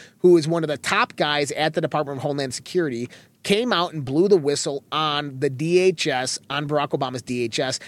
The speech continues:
as well as on Eric Holder. And this is what uncovered a lot of the things that we now know of as Fast as Furious, as well as the, uh, the radicalized infiltration of our cities through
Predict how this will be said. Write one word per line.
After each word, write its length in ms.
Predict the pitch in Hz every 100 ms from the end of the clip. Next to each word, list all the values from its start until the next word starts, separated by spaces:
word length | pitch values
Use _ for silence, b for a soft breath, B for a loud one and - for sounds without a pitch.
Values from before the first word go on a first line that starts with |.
| B -
as 180 | 170 151
well 260 | 175 190 165
as 200 | 160 160
on 180 | 151 160
Eric 300 | 143 147 156
Holder. 320 | 131 123 139
And 120 | 123
this 160 | 127 127
is 120 | 160
what 160 | 156 151
uncovered 560 | 143 143 - 127 135 120
a 40 |
lot 280 | 123 135 170
of 60 |
the 80 | 180
things 240 | 156 139 131
that 80 | 117
we 160 | 135
now 240 | 151 131 151
know 240 | 135 123
of 160 | 123 117
as 300 | - 123 -
Fast 320 | 135 127 131
as 140 | 147
Furious, 480 | - 120 110 113 - - _ _ _ _ _ - -
as 180 | 160 139
well 240 | 175 185
as 320 | 165 156 151 B B B -
the, 300 | 156 151 143
uh, 220 | 139 131
the 200 | 131 151
radicalized 1000 | 135 147 175 202 196 170 156 151 147 123
infiltration 800 | 165 160 156 - 151 156 160 139
of 80 | 127
our 140 | 123
cities 720 | 120 - 302 311 143 135 - 113
through 460 | - 151 165 160 156